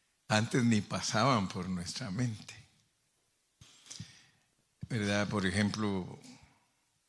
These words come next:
muy pocos cristianos hablan de que son tripartitos, que tienen espíritu, alma y cuerpo.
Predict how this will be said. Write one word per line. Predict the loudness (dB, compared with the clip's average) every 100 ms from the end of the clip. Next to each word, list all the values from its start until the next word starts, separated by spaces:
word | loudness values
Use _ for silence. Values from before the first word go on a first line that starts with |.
| _ _ _ _ _ _ _ _ _ -2
muy | 4 4
pocos | 4 2 2 0
cristianos | -2 -4 -2 -2 0 0 0
hablan | 0 0 -2 -2
de | -2 -4
que | -6 -6 -6 -10 -10
son | -4 -2 0
tripartitos, | -2 -4 -6 -4 0 0 -2 -6 -8 -10 -18 _ _ _ _ _ _ _
que | -6 -2
tienen | 2 2 2 2
espíritu, | -2 -2 0 0 0 -4 -4 -2
alma | 0 -2 -2 -4
y | -4 -6
cuerpo. | -2 0 0 -4